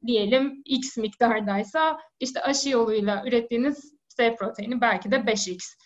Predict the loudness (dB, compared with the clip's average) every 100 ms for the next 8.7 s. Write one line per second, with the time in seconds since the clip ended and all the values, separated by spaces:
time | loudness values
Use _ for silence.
0 | _ _ 0 2 2 0 -4 2 2 2
1 | 0 0 0 0 -2 -2 -2 0 0 0
2 | 2 2 2 -2 -4 -2 -2 -2 -2 -2
3 | -2 -4 -6 -4 -2 -2 -4 -4 -6 -2
4 | 2 2 0 -8 -10 -12 -10 -6 -4 -4
5 | -4 -4 -2 -2 -4 -2 -4 -2 -6 -6
6 | -10 -10 -10 -12 -14 _ -4 -2 0 0
7 | -2 -4 -4 -2 -2 -6 -4 -2 -2 -2
8 | -2 0 0 0 0 -2 -2